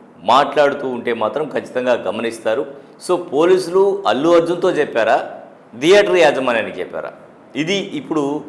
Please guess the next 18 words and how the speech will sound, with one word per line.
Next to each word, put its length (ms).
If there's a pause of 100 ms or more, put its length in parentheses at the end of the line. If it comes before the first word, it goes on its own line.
కీలకంగా 420
మారింది. 420
దీని 300
మీద 300 (400)
ఫోకస్ 400
చేయాల్సినటువంటి 600
పరిస్థితి 500
ఉంది. 280 (220)
At 80
the 120 (100)
same 200
time 160 (380)
కొంతమంది 440
సోషల్ 360
మీడియాలో 320
వచ్చి 200
మాట్లాడుతూ 520
ఉన్నారు, 300